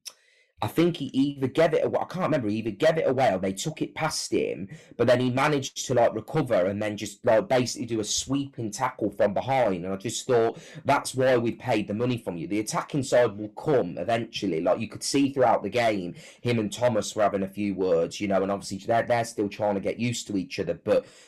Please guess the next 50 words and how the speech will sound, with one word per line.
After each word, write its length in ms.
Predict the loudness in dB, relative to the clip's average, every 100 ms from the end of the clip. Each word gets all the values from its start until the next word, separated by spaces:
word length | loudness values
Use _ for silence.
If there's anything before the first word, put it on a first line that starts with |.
| _
his 180 | -2 0
defensive 580 | 0 2 0 0 -4 -4
side 360 | 2 2 2
really 340 | 2 2 2 0
assured 440 | -2 0 0 0
me. 160 | -2 -2
And 100 | 2
like 180 | 2 2
Robin 300 | -2 0 -2
said 220 | -4 -4
after 180 | -6 -8
the 100 | -4
game, 360 | 0 0 0
he, 180 | -6 -10 -4
Jack 300 | 0 0 0
Clarke 360 | 2 2 2
is 80 | -6
probably 480 | -6 -2 -2 -4 -8 -4
one 160 | -4
of 140 | -4 -6
the 80 | -10
top 340 | -2 -4 -4 _ _
three 320 | 0 2 0
slash 360 | -2 -4 -4 -2
five 320 | 2 4 4 0
wingers 420 | -4 -4 -6 -8
you 100 | -14
probably 300 | -2 -2 0
will 100 | -4 -6
come 180 | -6 -6
up 160 | -6
against 360 | -6 -6 -6 -8
in, 180 | -8 -8 -14 -20 -6
in 120 | -2
the 80 | 0
whole 220 | 2 0
division. 480 | 0 -2 -2 -2 -6
So 160 | -8 -12
to 140 | -6
be 100 | 2
able 260 | 4 2 -2
to 120 | -10
keep 340 | -6 -8 -8 _ _
him 280 | -4 -2 -2
out 340 | -2 -4 -6
and 140 | -6 -4
not 220 | -4 -4
concede 720 | -10 -6 -2 -2 -2 -8 -12
against 420 | -6 -6 -6 -8
him, 220 | -4 -4